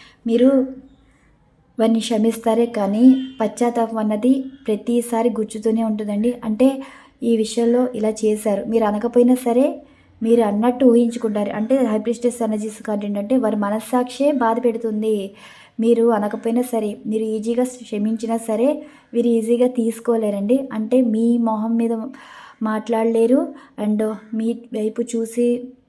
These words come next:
మ్, ధైర్యంగా మాట్లాడలేరు. And సమాధానం కూడా అసలు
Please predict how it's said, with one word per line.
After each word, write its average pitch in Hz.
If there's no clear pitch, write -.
మ్, 208
ధైర్యంగా 220
మాట్లాడలేరు. 220
And 220
సమాధానం 220
కూడా 233
అసలు 220